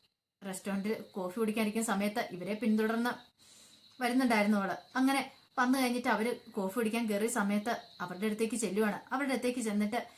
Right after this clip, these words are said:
അവൾ അവിടെ ഇരുന്നിട്ട് ഈ പേപ്പറൊക്കെ അവരുടെ കയ്യിലേക്ക് കൊടുക്കുന്നുണ്ട്. ഇത് ശങ്കർ മേടിച്ച് നോക്കിക്കഴിയുമ്പോൾ ഒരു നിമിഷം ശങ്കറിൽ ഒരു ഞെട്ടലൊക്കെ ഉണ്ടാകുന്നുണ്ട്. പക്ഷെ ശങ്കർ അതൊന്നും മൈൻഡ് ചെയ്യുന്നില്ല.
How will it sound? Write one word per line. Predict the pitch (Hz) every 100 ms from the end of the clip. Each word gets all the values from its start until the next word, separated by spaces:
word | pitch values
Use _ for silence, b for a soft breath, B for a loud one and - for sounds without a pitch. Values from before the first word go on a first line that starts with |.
| B -
അവൾ | 285
അവിടെ | 262 254
ഇരുന്നിട്ട് | 220 233 247
ഈ | 247
പേപ്പറൊക്കെ | 226 196 247 233 247 240
അവരുടെ | 202 185 214
കയ്യിലേക്ക് | 220 220 220
കൊടുക്കുന്നുണ്ട്. | 233 185 190 220 202 147 - _ _ _ _ _ _ _ 185
ഇത് | 175 202
ശങ്കർ | 202 185 220
മേടിച്ച് | 208 202 226
നോക്കിക്കഴിയുമ്പോൾ | 208 190 226 214 220
ഒരു | 214
നിമിഷം | 247 226 254 247 B B
ശങ്കറിൽ | - 294 285 302
ഒരു | 277
ഞെട്ടലൊക്കെ | 277 233 - 262 262
ഉണ്ടാകുന്നുണ്ട്. | 240 226 220 180 -
പക്ഷെ | 180 190
ശങ്കർ | 202 175
അതൊന്നും | 196 208 226
മൈൻഡ് | 185 196
ചെയ്യുന്നില്ല. | 233 220 214